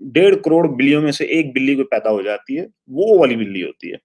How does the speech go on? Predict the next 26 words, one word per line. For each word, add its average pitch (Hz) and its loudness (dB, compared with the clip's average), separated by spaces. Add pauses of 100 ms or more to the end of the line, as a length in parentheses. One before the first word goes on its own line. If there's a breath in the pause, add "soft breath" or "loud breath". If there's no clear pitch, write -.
(200)
डेढ़ 170 2
करोड़ 151 2
मरने 135 -2
के 123 -4
बाद 110 -2
डेढ़ 220 0
करोड़ 180 0
बिल्लियां 147 -2
मरती 139 -4
हैं 151 -6
तो 139 0
एक 135 -2
पैदा 110 -4
होती 95 -10
है, 85 -20 (560 soft breath)
वो 285 0
वाली 247 4
जो 190 -2
बिल्ली 151 2
होती 143 2
है 208 -8
ना 190 -6
बहुत 143 -6
खतरनाक 110 -6
होती - -18
है। - -20